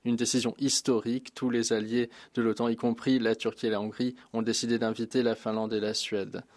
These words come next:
Depuis juin l'année dernière, nous avons eu le processus d'adhésion le plus rapide dans l'histoire moderne de l'otan. Souvenons-nous que la Finlande et la Suède avaient fait une demande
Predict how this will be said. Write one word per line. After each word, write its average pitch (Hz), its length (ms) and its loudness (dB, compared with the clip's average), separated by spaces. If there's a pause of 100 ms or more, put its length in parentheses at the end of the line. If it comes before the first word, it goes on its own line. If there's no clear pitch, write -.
(1700)
Depuis 117 420 2
juin 117 280 2
l'année 107 320 2
dernière, 107 480 0
nous 113 260 0
avons 117 420 0 (200)
eu 120 240 0
le 120 160 0
processus 117 640 -2
d'adhésion 113 480 0
le 113 140 2
plus 113 160 -2
rapide 117 500 0
dans 120 160 0
l'histoire 113 400 0
moderne 120 420 2
de 117 120 0
l'otan. 110 400 0
Souvenons-nous 120 500 0
que 135 160 -4
la 120 220 4
Finlande 120 340 0
et 110 60 0
la 110 100 2
Suède 120 260 -2
avaient 117 220 2
fait - 240 -4
une 120 160 0
demande 110 480 0